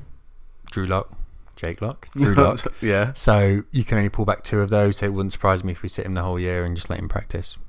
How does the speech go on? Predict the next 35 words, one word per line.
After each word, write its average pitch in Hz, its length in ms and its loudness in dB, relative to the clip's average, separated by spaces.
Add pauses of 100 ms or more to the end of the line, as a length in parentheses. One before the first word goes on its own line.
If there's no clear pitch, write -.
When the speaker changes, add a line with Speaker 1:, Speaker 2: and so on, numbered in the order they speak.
(100)
Speaker 1:
Wouldn't 87 260 -8 (320)
surprise - 400 -10
me - 80 -10
too - 120 -2
Speaker 2:
Okay. 85 260 0
Speaker 1:
much. 82 80 -6 (680)
Anyway. 101 360 0 (400)
Speaker 2:
Right. 101 380 6
Speaker 1:
I'm 107 60 -2
very 147 180 12
happy 139 280 8
that 117 120 2
Hoyer's 104 300 6
gone 90 260 2
there 87 200 2
Speaker 2:
Yep. - 180 -2
Speaker 1:
because 95 340 4
we 107 220 6
were 95 100 2
in 95 80 2
for - 180 -2
him, 107 300 2
and 90 80 0
I 90 40 4
didn't 113 200 4
want 92 160 0
that 98 140 -2
to - 80 -2
happen. 85 160 0
No 117 140 8
one 80 100 0
wants 82 200 -4
that - 160 -4
to - 60 -12
happen. - 320 -6